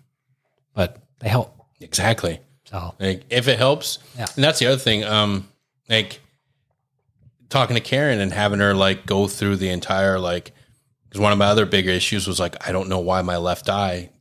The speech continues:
Speaker 2: doesn't focus like my right eye. I don't know why
Speaker 1: <laughs>
Speaker 2: the left eye is still so bad.
Speaker 1: Yeah.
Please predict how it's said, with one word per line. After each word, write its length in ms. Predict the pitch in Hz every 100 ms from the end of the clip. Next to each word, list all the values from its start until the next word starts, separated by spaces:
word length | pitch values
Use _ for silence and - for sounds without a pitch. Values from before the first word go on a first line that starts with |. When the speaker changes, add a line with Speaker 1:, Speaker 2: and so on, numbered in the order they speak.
| -
Speaker 2:
doesn't 340 | - 80 90
focus 500 | - 90 85 92 -
like 280 | 87 85 -
my 80 | 143
right 220 | 170 190
eye. 120 | 90
I 40 | 85
don't 200 | 92 -
know 80 | 190
why 300 | 95 101 104
Speaker 1:
<laughs> 20 |
Speaker 2:
the 100 | 101
left 300 | 98 101 -
eye 220 | 98 98
is 120 | 92 -
still 320 | - 104 98
so 240 | - 92
bad. 360 | 90 131 117 90
Speaker 1:
Yeah. 280 | 131 110